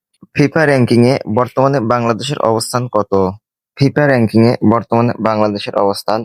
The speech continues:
একশো চুরাশিতম। আজকের কুইজ, আঙ্গুইলা দ্বীপের অবস্থান কোন সাগরে? ভিডিওটি কেমন লাগলো অবশ্যই কমেন্ট করে জানাবেন।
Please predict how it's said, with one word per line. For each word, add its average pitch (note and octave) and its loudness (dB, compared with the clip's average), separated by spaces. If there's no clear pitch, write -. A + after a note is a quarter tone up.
একশো - -6
চুরাশিতম। G2+ 0
আজকের D#3 -4
কুইজ, C3+ 0
আঙ্গুইলা D3 -2
দ্বীপের B2+ -4
অবস্থান B2+ -4
কোন B2 -4
সাগরে? G#2+ -6
ভিডিওটি C#3 -2
কেমন B2+ -2
লাগলো A#2 0
অবশ্যই B2+ -4
কমেন্ট B2 -4
করে B2 -4
জানাবেন। G#2 -4